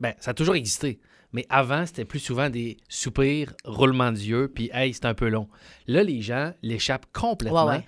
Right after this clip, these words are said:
Speaker 2: Ils se
Speaker 1: Euh,
Speaker 2: désorganisent.
Speaker 1: se désorganisent, lèvent le ton, crient après le personnel. Euh, même un cas de quelqu'un qui a ajouté sur Facebook, il a réussi à trouver le nom et a continué de l'insulter par la suite.
Speaker 2: Non, mais c'est ça.
Speaker 1: Non, non, c'est, c'est, ça se peut pas, là. On parle à Ale-, euh, Amanda. Allô, Amanda ?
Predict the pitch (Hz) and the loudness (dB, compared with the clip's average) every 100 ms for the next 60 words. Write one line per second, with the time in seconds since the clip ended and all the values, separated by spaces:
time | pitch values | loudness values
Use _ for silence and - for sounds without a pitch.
0 | - - _ _ 180 190 190 214 160 156 | -14 -20 _ _ -6 0 2 4 2 0
1 | 127 110 - 139 131 156 143 123 139 180 | -6 -8 -4 -2 0 2 2 2 0 -2
2 | 156 - 127 170 135 120 - 139 165 160 | -4 -2 6 6 6 0 2 0 0 -10
3 | - 143 165 185 - - 135 120 123 - | -6 -2 0 -2 -4 -2 0 0 -2 -4
4 | 123 117 151 156 - - - 113 113 117 | -4 -2 -2 -2 -6 -20 -10 -8 -8 2
5 | 143 147 113 - 156 120 117 104 151 - | 4 4 2 2 4 2 -2 -2 -4 -2
6 | 113 - - 156 131 - 170 147 - 123 | -4 -2 2 2 2 -2 -4 -4 -4 -6
7 | 104 127 156 - - 117 113 123 110 147 | -2 -2 -2 -6 -12 -10 -8 -8 -4 -6
8 | - 113 110 131 170 123 110 131 117 156 | -4 -4 -2 -4 -6 -8 -6 -6 -6 -6
9 | 156 131 170 - 123 - 185 180 175 127 | -2 -2 -2 -2 -4 -4 -2 0 0 -2
10 | - 147 170 131 110 - - - _ 120 | -2 -4 -4 -8 -12 -12 -16 -20 _ -4
11 | 131 156 110 120 110 107 - _ 104 123 | 0 0 -4 -12 -12 -16 -20 _ -6 -4
12 | 107 135 110 - _ 214 214 196 147 147 | 2 2 0 -6 _ 2 6 6 6 4
13 | - 135 131 165 180 143 120 - _ 135 | 2 0 6 6 6 4 0 -4 _ 6
14 | 160 160 135 170 | 6 6 4 0